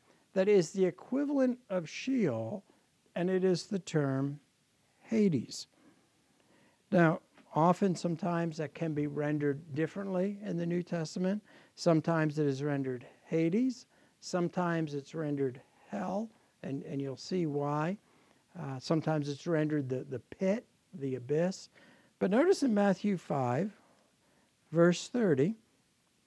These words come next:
in Jesus' Sermon on the Mount, there you get to verse thirty, speaking of the seriousness of sin.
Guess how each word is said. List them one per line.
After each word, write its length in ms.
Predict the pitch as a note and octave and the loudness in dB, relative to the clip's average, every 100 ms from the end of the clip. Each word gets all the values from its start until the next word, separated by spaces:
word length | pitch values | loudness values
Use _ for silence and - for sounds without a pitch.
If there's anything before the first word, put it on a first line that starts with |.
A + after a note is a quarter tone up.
| - D3+ | -8 2
in 160 | D3 | 4
Jesus' 520 | C#3+ E3+ E3 D3 D3 | 6 6 6 2 -2
Sermon 380 | B2+ F3 E3 D#3 | -4 0 0 0
on 140 | C#3 B2+ | 0 -2
the 60 | |
Mount, 420 | C3+ F3 C3 D3+ - _ _ _ _ - - - _ _ _ _ _ _ _ - | 0 2 2 -2 -6 _ _ _ _ -20 -20 -20 _ _ _ _ _ _ _ -6
there 240 | D3+ F#3+ | 2 4
you 140 | A3 G#3 | 6 6
get 160 | F3+ | 4
to 80 | F3+ | 4
verse 340 | D#3+ D#3 C3+ | 2 2 2
thirty, 400 | - F3 E3 D#3+ | -2 2 4 4
speaking 600 | D3 - G#3 G#3 G3 F3 | 2 0 2 2 2 2
of 260 | D3 C#3 C3+ | 4 2 -2
the 80 | C3 | -8
seriousness 840 | - G#3+ A#3+ A#3 F3+ F#3+ E3+ - | -4 0 2 2 0 -2 -2 -4
of 140 | C#3 - | -10 -12
sin. 540 | - F#3+ F3+ F#3 F#3 | -4 -2 0 -2 -6